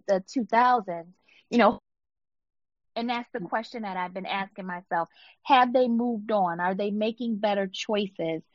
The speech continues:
Speaker 1: Um, what does their life look like now? And hopefully through this journey, we'll be able to answer some of that. But
Speaker 2: Yeah.
Speaker 1: I wanted to make way for a whole new generation if I do do the seven one six series and continue,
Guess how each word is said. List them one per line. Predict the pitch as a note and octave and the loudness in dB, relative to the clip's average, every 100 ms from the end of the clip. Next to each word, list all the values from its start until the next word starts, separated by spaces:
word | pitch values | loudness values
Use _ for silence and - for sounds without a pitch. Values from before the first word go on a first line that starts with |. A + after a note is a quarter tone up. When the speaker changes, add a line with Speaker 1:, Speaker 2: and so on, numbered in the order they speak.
| - - _ - | -20 -20 _ 0
Speaker 1:
Um, | G3+ F3 E3+ F3+ | 2 2 -2 -4
what | F3 A3 A#3 | 4 6 6
does | A#3 G3+ | 2 4
their | G#3 G3 | 4 6
life | F#3+ G3 - | 6 4 0
look | G3+ F#3+ | -6 -2
like | F#3 E3+ G3 | -2 -2 0
now? | G3 G#3 F3+ - - - _ _ _ _ | 2 2 0 -6 -12 -16 _ _ _ _
And | G3+ G3+ F#3+ F3+ F3 | 0 2 0 -2 -6
hopefully | - C4+ C4+ - A#3+ A3+ G3+ | 4 4 4 2 2 2 0
through | G#3 G#3 | -2 0
this | F#3+ F3+ F#3 | 0 -2 -2
journey, | G#3 G3 F#3 | -2 0 0
we'll | F3 F#3 | -2 -2
be | F#3+ G3 | 0 0
able | F3+ F#3 | 0 -2
to | F3 F#3 - | -4 -8 -6
answer | F#3+ F#3 - G#3 | -6 -6 -6 -10
some | - A3+ A3+ | -4 -2 0
of | A#3 | 0
that. | A#3 C4 C4 - _ _ _ _ _ | 0 0 -2 -6 _ _ _ _ _
But | A#3 G#3+ | 6 8
Speaker 2:
Yeah. | |
Speaker 1:
I | G#3+ | 6
wanted | A3 A#3 A3+ A3 | 4 0 0 -4
to | A3 | -2
make | G#3+ G#3 G3+ | 0 0 0
way | G3+ G3+ G3+ | 2 2 0
for | F#3+ F#3 | -2 -2
a | F3+ | 2
whole | G#3+ G#3 | 2 2
new | G#3 G#3+ | 2 -4
generation | F#3+ F3+ E3+ E3+ F3 - F3+ | -4 -6 -4 -4 -4 -6 -6
if | F3 | -4
I | F3 | -4
do | F3 F#3+ F#3 | -2 0 -2
do | F3+ F3 E3+ F3+ | -4 -12 -14 -12
the | F3+ - | -4 0
seven | E3+ F3 F3 | 0 0 -4
one | E3+ E3+ | -6 -6
six | - F3 - _ | -4 -4 -6 _
series | F#3 F3 F3 E3+ E3+ | 0 0 0 -4 -6
and | E3 | -8
continue, | - E3 - G3 G3 G3 | -8 -8 0 2 4 2